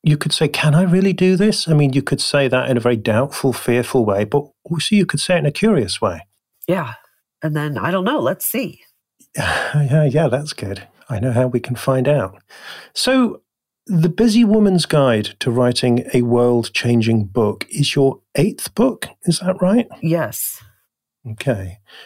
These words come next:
Speaker 1: And I'm sure you have different reasons for,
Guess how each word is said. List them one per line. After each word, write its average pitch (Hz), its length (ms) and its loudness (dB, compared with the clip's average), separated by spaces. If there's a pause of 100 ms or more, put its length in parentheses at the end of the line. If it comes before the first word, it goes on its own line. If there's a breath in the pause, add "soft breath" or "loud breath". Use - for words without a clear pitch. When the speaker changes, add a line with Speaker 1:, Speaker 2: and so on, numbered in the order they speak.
(160 loud breath)
Speaker 1:
And 170 260 0 (380)
I'm 143 220 2
sure 185 300 0
you 160 100 2
have 127 320 -2
different 123 480 0 (480)
reasons 156 640 2
for, 120 340 -2